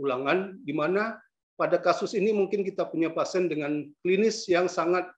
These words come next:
dicurigai suatu demam rematik tapi tidak memenuhi kriteria. Kenapa ini terjadi? Biasanya karena ketidaktersediaan,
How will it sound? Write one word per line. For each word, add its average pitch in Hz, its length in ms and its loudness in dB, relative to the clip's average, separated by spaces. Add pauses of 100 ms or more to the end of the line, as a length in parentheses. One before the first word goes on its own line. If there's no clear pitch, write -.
dicurigai 151 720 2
suatu 151 560 -6 (340)
demam 147 300 4
rematik 135 480 2
tapi 160 240 0
tidak 160 340 0
memenuhi 151 540 0
kriteria. 135 640 0 (500)
Kenapa 151 380 2
ini 160 160 4
terjadi? 147 420 0
Biasanya 156 540 -2
karena 151 640 -2
ketidaktersediaan, 165 1120 -2